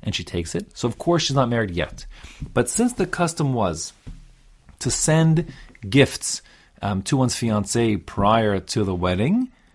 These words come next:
those are called sivlonos in the Mishnah. So the question is, could those sivlonos function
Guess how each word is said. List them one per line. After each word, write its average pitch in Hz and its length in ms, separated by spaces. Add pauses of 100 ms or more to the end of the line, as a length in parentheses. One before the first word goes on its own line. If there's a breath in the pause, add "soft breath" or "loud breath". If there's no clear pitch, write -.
(140 soft breath)
those 107 180
are 107 60
called 104 340
sivlonos 98 1300
in 98 120
the 92 60
Mishnah. 151 420 (440 loud breath)
So 139 180
the 143 120
question 185 340
is, 160 120
could 127 220
those 147 220
sivlonos 139 800
function 147 580